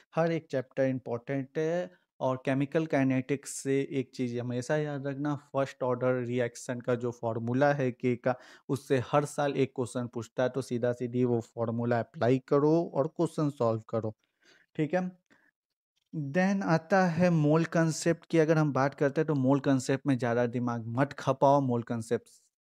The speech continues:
क्या है ना, दो महीना आपका ले लेगा और एक क्वेश्चन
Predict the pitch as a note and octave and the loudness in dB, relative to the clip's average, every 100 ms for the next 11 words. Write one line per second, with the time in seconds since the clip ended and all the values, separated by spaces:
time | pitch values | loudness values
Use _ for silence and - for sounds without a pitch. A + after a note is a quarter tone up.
0 | _ B2+ A#2+ A#2+ A#2+ A#2+ A#2 A#2 C3 C3 | _ -2 0 -2 -2 -4 -4 -2 0 0
1 | B2 B2 A#2 - B2 A#2 C#3 C#3+ C#3+ C#3 | -2 -2 -4 -2 0 4 4 6 6 6
2 | C#3 C#3 - C3 - B2+ A#2 - B2 | 6 4 2 -2 -2 -4 -4 -4 -4